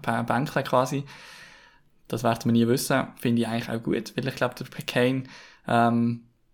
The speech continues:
ja, ich, ich hoffe jetzt mal, dass er, dass er seine Gesundheit selber so genug gut kann einschätzen kann und, äh, dass er weiss, was es verträgt und was nicht. Und bei den Rangers hat er ein Kader, wo er auch mal zwei Matches könnte aussetzen könnte, ohne dass jetzt die gerade irgendwie am Arsch wären.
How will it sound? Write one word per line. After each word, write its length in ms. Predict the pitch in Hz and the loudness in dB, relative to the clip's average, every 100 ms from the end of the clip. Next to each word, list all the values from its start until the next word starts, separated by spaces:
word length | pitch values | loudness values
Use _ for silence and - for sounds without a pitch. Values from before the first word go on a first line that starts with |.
| _ | _
ja, 240 | 127 123 135 | 0 2 2
ich, 120 | 127 | 0
ich 140 | 131 131 | -4 -2
hoffe 240 | 127 - | 0 -2
jetzt 100 | - | -2
mal, 160 | 123 120 | 0 0
dass 160 | 123 | 0
er, 120 | 120 | 0
dass 220 | 120 117 - | 0 -4 -4
er 40 | |
seine 180 | - 123 | -6 -6
Gesundheit 480 | - 127 120 120 120 | -2 -4 -2 -4 -2
selber 280 | 117 120 120 | -4 -2 -2
so 220 | 135 123 | -2 -2
genug 220 | 139 135 | -2 -2
gut 200 | 135 131 | -2 -2
kann 100 | 127 123 | -2 -2
einschätzen 440 | 123 127 - 120 | -2 -4 -4 -4
kann 140 | 117 | -2
und, 260 | 120 117 117 | 0 -2 -2
äh, 260 | 117 120 127 - - - | -4 -4 -8 -14 -20 -10
dass 120 | - 117 | -6 -2
er 80 | |
weiss, 260 | 113 113 120 | -2 -2 -2
was 140 | 113 | -4
es 100 | 123 | -4
verträgt 380 | - - 117 117 | -8 -2 -2 0
und 100 | 117 | 0
was 180 | 113 110 | -2 0
nicht. 180 | 147 151 | -2 -2
Und 120 | 127 | -4
bei 60 | 117 | -2
den 140 | 117 | -2
Rangers 360 | 113 117 - - | 0 -2 -4 -4
hat 100 | 110 | -2
er 60 | 117 | -2
ein 120 | 113 | -4
Kader, 380 | - 117 117 113 | -4 -4 -2 0
wo 80 | 113 | 0
er 240 | 110 110 | 0 0
auch 40 | |
mal 260 | 113 113 113 | 0 0 -2
zwei 240 | - 110 | -2 -2
Matches 240 | 113 117 - | -2 -4 0
könnte 200 | 117 131 | 0 0
aussetzen 460 | - - - - | -2 -4 -4 -4
könnte, 120 | 120 - - - _ | -6 -8 -20 -20 _
ohne 300 | 120 131 127 | 0 2 0
dass 160 | 120 | -2
jetzt 200 | 120 117 123 | -4 -4 -4
die 100 | 120 | -2
gerade 240 | 117 113 | -2 -2
irgendwie 200 | 117 117 | -2 -2
am 80 | 113 | -2
Arsch 240 | 113 120 117 | -4 -4 -4
wären. 340 | 113 117 | -2 -4